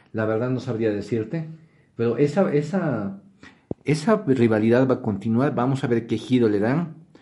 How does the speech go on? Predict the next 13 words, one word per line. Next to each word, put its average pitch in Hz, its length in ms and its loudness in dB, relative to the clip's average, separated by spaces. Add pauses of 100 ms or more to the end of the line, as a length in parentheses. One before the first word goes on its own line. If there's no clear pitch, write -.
(340)
De 113 80 -2
todos 170 400 4
modos, 156 680 2
el 110 360 4
hecho 143 340 2
de 113 220 0
que, 95 420 0
y 104 420 -4
esto 131 240 -2
ya 107 120 2
lo 104 120 2
vamos 101 280 -4
a, 95 240 -10